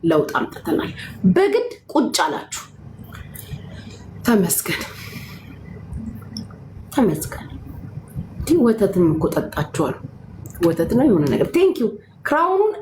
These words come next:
ላይ ላይ ዝም ብላችሁ ክራውኑን በልተሻል፣ የሁለት ሺህ አስራ ስምንት በልተሻል ተብያለሁ።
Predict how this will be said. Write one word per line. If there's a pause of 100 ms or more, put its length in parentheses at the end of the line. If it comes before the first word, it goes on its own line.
ላይ
ላይ
ዝም
ብላችሁ (120)
ክራውኑን (880)
በልተሻል፣ (100)
የሁለት
ሺህ
አስራ
ስምንት
በልተሻል
ተብያለሁ።